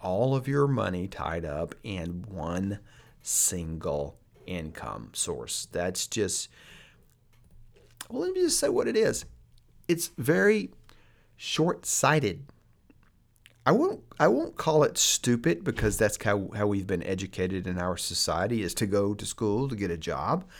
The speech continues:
So we're doing what we're taught, but it's really a short-sighted idea, and no business owner in their right mind ever wants all of their money tied up in one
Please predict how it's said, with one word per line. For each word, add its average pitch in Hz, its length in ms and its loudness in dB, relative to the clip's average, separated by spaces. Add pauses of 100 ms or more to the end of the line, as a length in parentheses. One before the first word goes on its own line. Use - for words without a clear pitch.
(400)
So 254 160 4
we're 285 120 6
doing 247 320 4
what 269 120 4
we're 269 160 0
taught, - 460 2 (420)
but 120 240 2
it's 120 220 0
really 180 520 0
a 120 140 2
short-sighted 110 880 0
idea, 95 420 -2
and 120 140 0
no 123 180 6
business 135 720 4
owner 101 320 0
in 95 140 -4
their 90 100 0
right 95 280 -2
mind 87 320 -4
ever 95 200 0
wants 87 300 -4
all 113 320 0
of 113 140 -6
their 87 160 -2
money 87 280 -4
tied - 380 -6
up - 340 -6 (500)
in 90 360 -4
one 85 380 -4